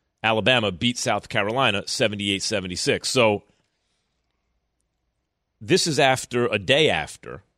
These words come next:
Tuscaloosa police testified that Miller, Brandon Miller, the presumptive top college pick, brought a now former teammate,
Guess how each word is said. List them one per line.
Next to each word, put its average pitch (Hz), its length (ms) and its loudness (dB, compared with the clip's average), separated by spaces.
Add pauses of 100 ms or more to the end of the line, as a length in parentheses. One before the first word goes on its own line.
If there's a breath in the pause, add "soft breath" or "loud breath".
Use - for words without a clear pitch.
(840)
Tuscaloosa 135 580 -2
police 135 280 -2
testified 101 760 0 (100)
that 98 360 2 (340)
Miller, 104 440 2
Brandon 123 480 0
Miller, 123 360 2 (480)
the 98 80 -16
presumptive 110 580 -2
top 113 300 -2
college 123 440 -2
pick, 76 300 -8 (1300)
brought 147 340 4
a 123 80 2
now 139 320 2
former 147 480 2
teammate, 80 440 -2